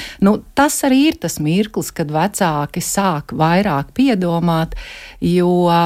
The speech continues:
nu, man gribās teikt, arī ikdienas darbā strādājot,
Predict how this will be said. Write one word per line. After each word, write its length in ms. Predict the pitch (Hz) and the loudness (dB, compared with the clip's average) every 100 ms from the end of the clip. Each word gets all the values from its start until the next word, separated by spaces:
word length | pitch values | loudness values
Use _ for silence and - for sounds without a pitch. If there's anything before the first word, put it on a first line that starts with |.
| 170 - | 0 0
nu, 160 | 202 | 4
man 200 | 240 277 | 4 4
gribās 400 | 240 208 190 185 | 2 -2 -2 -2
teikt, 440 | 240 233 208 - 196 | -4 -2 -2 -4 -4
arī 380 | 185 175 175 - 220 | -2 -2 -4 -4 -2
ikdienas 320 | 208 180 165 | -2 -2 -2
darbā 360 | 170 214 190 160 | 0 0 0 -2
strādājot, 880 | - 208 202 185 165 165 165 156 160 | -2 0 0 0 0 0 0 0 -4